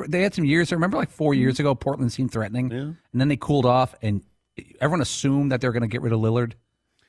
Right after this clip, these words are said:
Speaker 1: and it didn't
Speaker 2: Well,
Speaker 1: happen.
Speaker 2: I think we were rooting for him to go so he could play in the playoffs, that, that he would get that opportunity to be on that stage again. But Portland is, uh, four and oh.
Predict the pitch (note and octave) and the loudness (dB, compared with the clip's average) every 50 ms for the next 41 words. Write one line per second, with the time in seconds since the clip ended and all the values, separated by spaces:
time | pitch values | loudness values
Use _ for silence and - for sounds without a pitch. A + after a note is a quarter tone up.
0 | _ _ - A#2 A2+ G#2+ C#3 B2 F3 G#3 G#3 G3 F#3 F#3 - F3 D#3 C#3 - G#3+ | _ _ -2 0 2 2 2 2 4 4 4 4 4 4 2 2 0 0 0 -2
1 | G#3 - E3 D#3+ D3+ C3 C#3 C3+ A#2 A#2 C#3 D3+ D3 C#3+ C#3+ B2+ A2+ - - A#2+ | -2 -2 -2 0 0 0 0 0 0 0 0 0 0 0 0 -2 -2 -2 -2 -2
2 | A2 A2 B2 G#2+ G#2+ G2+ - A#2+ G2+ E2 G#2 G#2 G#2 G#2 G2+ G2+ G2 G#2 - _ | 0 2 2 0 0 0 -2 -4 -2 0 2 2 2 2 2 2 0 -2 -4 _
3 | _ _ _ _ _ _ _ - - - D3 C3 B2 C#3 B2+ - - E2 - - | _ _ _ _ _ _ _ -14 -6 -4 -2 0 0 0 0 -2 -2 -2 0 0
4 | G#2+ G2+ F#2 F2 D#2+ - F2+ D#2+ C#2+ A#1 A1 - - _ _ _ _ _ _ _ | 2 2 2 0 -2 -4 -4 -4 -4 -6 -8 -14 -20 _ _ _ _ _ _ _
5 | _ _ _ _ _ - A2 G#2 - - G#2 G#2 F#2+ - _ _ _ _ _ _ | _ _ _ _ _ -4 -4 -2 -2 0 -2 -2 -2 -4 _ _ _ _ _ _
6 | _ - - A#2+ G#2+ A2 G2 E2 A2+ A2+ - - - A#2+ G#2+ G#2 G#2+ G2+ G2 - | _ -4 -2 -2 0 -2 0 0 0 -2 -2 -2 -2 0 2 2 0 0 -2 -6
7 | - - - A#2 G2+ F#2 F#2 F2+ D#2+ F2 D#2 F#2 F2 E2 E2 E2 D#2 D2+ - - | -8 -6 -4 -2 -2 0 -2 -2 -2 -2 -2 -2 -2 -2 -2 -4 -4 -6 -6 -6
8 | - F2 D#2+ D2 B1+ - B1+ B1 C2+ B1+ A#1 _ _ _ _ _ _ _ _ _ | -4 -4 -4 -4 -6 -10 -12 -10 -10 -12 -12 _ _ _ _ _ _ _ _ _
9 | _ _ _ _ _ _ _ _ _ _ _ _ _ _ _ _ _ _ _ _ | _ _ _ _ _ _ _ _ _ _ _ _ _ _ _ _ _ _ _ _
10 | _ _ _ _ - G#2+ G#2+ - - B2+ A#2+ C3 C#3+ C#3 C3 C3+ C3+ C3+ C3+ B2+ | _ _ _ _ -4 -4 -4 -2 -2 -2 0 0 0 0 0 0 0 0 0 0
11 | A#2 - C3+ B2+ B2 - - B2 C3+ C#3 C3 C#3 D3+ D3 A2 F#2+ | 0 0 0 -2 -2 0 0 0 0 0 0 0 0 -2 -4 -6